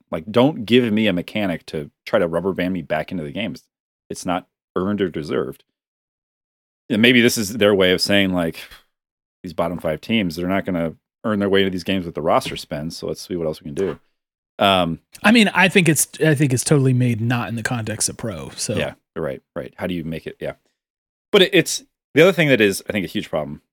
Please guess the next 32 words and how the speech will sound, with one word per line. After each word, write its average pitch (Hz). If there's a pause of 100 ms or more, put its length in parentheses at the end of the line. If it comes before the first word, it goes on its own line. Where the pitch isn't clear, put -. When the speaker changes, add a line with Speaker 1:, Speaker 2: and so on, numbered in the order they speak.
(160)
Speaker 1:
and 101
that 107
maybe 123
they'll 104
come 92
up 80
with 82
a 80
way 80
to 78
fix, 80
is 80 (920)
you 113
share 185
that 131
gold 110
across 92
the -
team. 92 (600)
It's, - (200)
it 110
has 120
no, 123 (460)
you 143
could 185
have 135
the 104
richest 104
player 113
in 82
the 78
game. 101